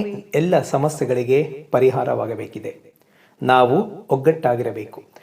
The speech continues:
ಭವಿಷ್ಯವು ಪ್ರಸ್ತುತದಲ್ಲಿ ನಾವು ಏನು ಮಾಡುತ್ತೇವೆ ಎಂಬುದರ ಮೇಲೆ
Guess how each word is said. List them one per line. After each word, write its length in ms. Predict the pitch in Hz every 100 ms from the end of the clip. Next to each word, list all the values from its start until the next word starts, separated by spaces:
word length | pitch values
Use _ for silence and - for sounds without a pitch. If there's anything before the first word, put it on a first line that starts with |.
| - _ 135
ಭವಿಷ್ಯವು 600 | 156 185 202 - 156 175
ಪ್ರಸ್ತುತದಲ್ಲಿ 880 | - 160 160 - 202 170 151 151
ನಾವು 340 | 147 143 139 143
ಏನು 200 | 156 175
ಮಾಡುತ್ತೇವೆ 720 | 147 147 151 - 160 160 180
ಎಂಬುದರ 540 | 175 147 147 147 139
ಮೇಲೆ 600 | 139 160 185 151 - -